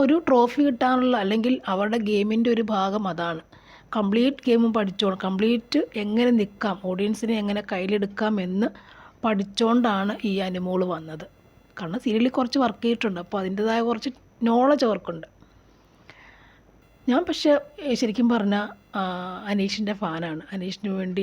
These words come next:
അനീഷിൻ്റെ വീഡിയോസ് അല്ലെങ്കിൽ അതൊക്കെ ഇട്ടുണ്ട് ഞാൻ. ഇൻ്റൽ-, അദ്ദേഹത്തിൻ്റെ ഇൻ്റലിജന്റ് കണ്ടാണ് ശരിക്കും പറഞ്ഞാൽ, അങ്ങനെയാണ് എനിക്ക്, ഏ, ഫാനായത് അല്ലെങ്കിൽ ഇഷ്ടമായെന്ന് പറയും. അനുമോളെ ഞാൻ അത്രയ്ക്ക് അങ്ങോട്ട് കാണത്തില്ല. പക്ഷെ പിന്നീട് ഈ ട്രോഫി കിട്ടാതെ വന്നപ്പോൾ എങ്ങനെ കിട്ടാതെ പോയി എന്ന് ആലോചിച്ചു,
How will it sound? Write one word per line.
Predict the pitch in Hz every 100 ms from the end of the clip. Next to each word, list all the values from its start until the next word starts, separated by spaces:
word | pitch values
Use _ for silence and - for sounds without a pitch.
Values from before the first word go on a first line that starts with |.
| 190
അനീഷിൻ്റെ | 185 180 - 180 180
വീഡിയോസ് | 180 175 180 180 180
അല്ലെങ്കിൽ | 175 175 220 330 - 220
അതൊക്കെ | 202 262
ഇട്ടുണ്ട് | 233 269 214 180
ഞാൻ. | 160 160 - - - _ 311
ഇൻ്റൽ-, | 247 247 247
അദ്ദേഹത്തിൻ്റെ | 254 269 277 269
ഇൻ്റലിജന്റ് | 262 285 285 294 277
കണ്ടാണ് | 220 165 160 156 -
ശരിക്കും | 214 190 202 202
പറഞ്ഞാൽ, | 214 220
അങ്ങനെയാണ് | 247 262 240 226
എനിക്ക്, | 208 202 233 - - 277
ഏ, | 285 - _ _ -
ഫാനായത് | 254 226 185 175 170 170
അല്ലെങ്കിൽ | 175 196 403 - -
ഇഷ്ടമായെന്ന് | - 269 285 220 185 165
പറയും. | 170 - 233
അനുമോളെ | 233 240 247 240
ഞാൻ | 233 226
അത്രയ്ക്ക് | - 277 277
അങ്ങോട്ട് | 254 240
കാണത്തില്ല. | 208 190 185 160 170 - - - -
പക്ഷെ | 311 - 294
പിന്നീട് | 233 214 233 190 165 - - - -
ഈ | 294
ട്രോഫി | 277 233 311 269
കിട്ടാതെ | 202 208 220 247
വന്നപ്പോൾ | 202 185 196 196 208
എങ്ങനെ | 220 247 285
കിട്ടാതെ | 254 247 233 233 208
പോയി | 196 202
എന്ന് | 185 180
ആലോചിച്ചു, | 165 160 147 -